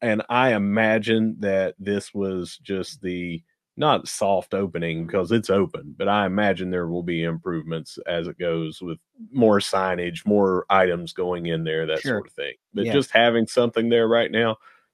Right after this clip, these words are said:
Speaker 1: better than having nothing.
Speaker 2: You're damn right it is better than having, and you know what? It's before Christmas. It's just, it makes sense, right? So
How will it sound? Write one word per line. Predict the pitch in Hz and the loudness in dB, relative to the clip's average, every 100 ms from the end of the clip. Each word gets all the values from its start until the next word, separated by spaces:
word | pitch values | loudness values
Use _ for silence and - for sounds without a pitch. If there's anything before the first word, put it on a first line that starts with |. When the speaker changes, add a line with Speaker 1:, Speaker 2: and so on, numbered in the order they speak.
| _ | _
Speaker 1:
better | 87 101 117 | 2 8 10
than | 113 107 | 8 6
having | 107 110 107 101 | 4 4 2 0
nothing. | 85 - - _ _ _ | 0 -4 -18 _ _ _
Speaker 2:
You're | 98 | -8
damn | 104 131 135 | -2 0 4
right | 139 123 | 6 4
it | 98 | 2
is | 95 | 0
better | 107 98 | 0 0
than | 92 98 | -2 -2
having, | 104 101 | -2 2
and | 262 254 | 2 2
you | |
know | 262 262 | 4 6
what? | 254 | 6
It's | 233 - | 6 2
before | 202 - 156 | -2 2 2
Christmas. | 311 285 262 240 214 | 2 0 0 -2 -2
It's | - | -8
just, | 226 226 226 | -6 -6 -2
it | 214 220 | -2 2
makes | 220 - | 2 0
sense, | 240 240 220 | -2 -2 -2
right? | 208 214 190 | 4 4 4
So | - 196 185 | 2 2 2